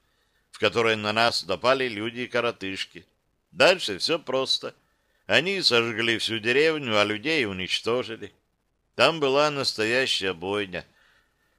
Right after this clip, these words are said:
Мне повезло уцелеть. Мы пытались найти вас. Думаю, это было бы непростой задачей.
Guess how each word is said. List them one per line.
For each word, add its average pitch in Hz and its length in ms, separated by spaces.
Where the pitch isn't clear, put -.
Мне 165 320
повезло 151 520
уцелеть. 151 800
Мы 101 300
пытались 107 540
найти 123 400
вас. - 540
Думаю, 139 440
это 135 200
было 135 220
бы 127 120
непростой 127 600
задачей. 110 760